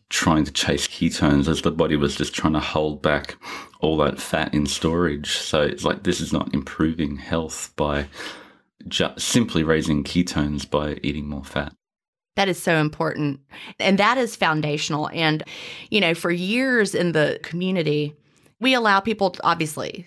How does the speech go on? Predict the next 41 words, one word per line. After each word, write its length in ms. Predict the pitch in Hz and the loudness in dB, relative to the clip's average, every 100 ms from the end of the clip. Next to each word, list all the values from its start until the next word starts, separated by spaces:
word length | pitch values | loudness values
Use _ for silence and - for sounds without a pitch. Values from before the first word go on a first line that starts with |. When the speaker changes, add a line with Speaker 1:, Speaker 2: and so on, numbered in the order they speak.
| _ | _
Speaker 2:
you 180 | 170 190 | -2 -2
decide 380 | 202 196 165 170 | 0 2 2 4
what 160 | 165 | 2
way 160 | 165 156 | 4 4
of 80 | 160 | 4
eating 240 | 160 160 | 2 2
works 240 | 156 160 | 2 0
for 140 | - 185 | -2 0
you, 320 | 175 151 180 | 2 2 4
and 260 | 190 160 165 | 4 2 4
maybe 260 | 156 151 | 2 2
it's 160 | - - | -2 -6
keto. 440 | - 311 165 - - - - - - | -2 0 0 -2 -8 -14 -18 -8 0
And 220 | 170 170 | 2 4
that's 240 | 170 - | 2 0
absolutely 720 | 175 180 180 185 170 165 165 | -2 -2 0 0 0 0 -2
fine. 380 | 170 185 170 202 | 2 4 4 4
And 100 | 202 | 4
I 80 | 165 | 4
know 140 | 170 | 4
there 100 | 165 | 4
are 40 | 156 | 2
people 280 | 180 165 156 | 0 0 2
that 120 | 160 | 2
absolutely 500 | 156 156 - 165 160 | 2 0 -4 -4 -6
thrive 480 | 156 208 226 285 277 | -2 2 4 2 -2
with 200 | 160 156 | -4 -2
that. 260 | 160 - | -2 0
But 100 | 180 | -2
even 380 | - 240 269 320 | -2 0 2 0
today, 600 | 294 269 349 403 196 208 - - - - | 2 2 2 2 0 0 -6 -6 -6 -4
in 180 | 208 208 | 2 4
the 80 | 196 | 2
group, 340 | 196 311 311 | 2 2 0
someone 280 | - 226 214 | 0 2 2
will 80 | 202 | 2
say, 180 | 202 185 | 2 4
"I'm, 240 | 165 165 - | 4 2 2
I'm 140 | 160 | 2
doing 200 | 165 165 | 2 0
keto 240 | 170 - | 0 0